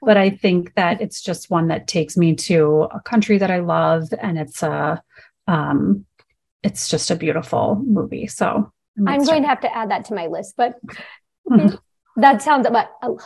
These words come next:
Speaker 2: Italy is so perfect. So that is cool. That is going on my list.
Speaker 1: Good.
Speaker 2: Um, and what would you say is your fav-, I know this is always a hard one, but what is
Speaker 1: Oh.
Speaker 2: your favorite <laughs> destination you've traveled to?
Speaker 1: Oh my gosh, Stephanie. I mean, it's like asking me to choose my favorite child.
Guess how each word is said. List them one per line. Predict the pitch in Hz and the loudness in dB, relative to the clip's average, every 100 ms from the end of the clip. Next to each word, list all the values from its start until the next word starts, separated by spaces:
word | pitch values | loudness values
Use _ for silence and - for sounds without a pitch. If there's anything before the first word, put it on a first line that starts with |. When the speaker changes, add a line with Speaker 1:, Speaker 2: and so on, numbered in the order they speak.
| _ - | _ -6
Speaker 2:
Italy | 269 262 254 | 0 2 0
is | - - | -2 -2
so | 254 220 | 0 0
perfect. | - 311 311 - | -2 0 0 2
So | 247 | 0
that | 233 254 247 | 2 0 -2
is | - | -6
cool. | 226 160 | -6 -2
That | 220 | 0
is | 226 | 0
going | 247 277 | 0 0
on | 285 | 0
my | 240 | 0
list. | 180 180 - _ - - | -2 -6 -14 _ -8 2
Speaker 1:
Good. | 202 254 | 4 8
Speaker 2:
Um, | 262 240 226 226 - _ - - | 8 8 4 -4 -12 _ -16 2
and | 330 320 254 | 6 6 4
what | 285 | 2
would | 359 392 | 2 4
you | 415 | 4
say | 427 427 - 339 254 175 180 185 277 269 262 | 4 -2 -2 4 6 6 0 4 6 8 8
is | 254 - | 4 2
your | 240 247 247 247 - - _ _ - | 2 4 4 4 0 -6 _ _ 0
fav-, | 320 359 226 | 0 2 0
I | 240 | 0
know | 233 | -2
this | 233 | -4
is | 277 | -2
always | 247 240 | 2 2
a | 269 | 2
hard | 240 | 0
one, | 196 190 | -2 -6
but | 233 | 0
what | 381 | 4
is | 185 | 6
Speaker 1:
Oh. | 523 | 4
Speaker 2:
your | 508 - - | -2 -6 2
favorite | 262 247 285 226 | 4 4 2 4
<laughs> | 240 | 2
destination | 240 285 - 285 302 269 | 2 0 0 -2 -2 -2
you've | 269 - | -2 -4
traveled | 254 226 208 196 | -2 -2 -2 -4
to? | 233 208 214 _ _ _ _ _ _ _ _ - | -2 -2 -4 _ _ _ _ _ _ _ _ 4
Speaker 1:
Oh | 240 220 | 8 8
my | 185 | 8
gosh, | 175 165 160 | 6 2 2
Stephanie. | - 180 185 175 170 180 | 2 2 2 2 2 0
I | 202 | 2
mean, | 190 185 180 | 2 2 0
it's | 190 226 220 | 0 -2 0
like | 202 | 4
asking | 202 196 226 | 4 4 2
me | 196 | 2
to | 180 | 0
choose | - 196 175 | -2 -2 -2
my | 175 | -2
favorite | 170 180 175 | -2 -2 -4
child. | - 202 190 156 151 190 - | -4 -2 0 0 -2 -4 -8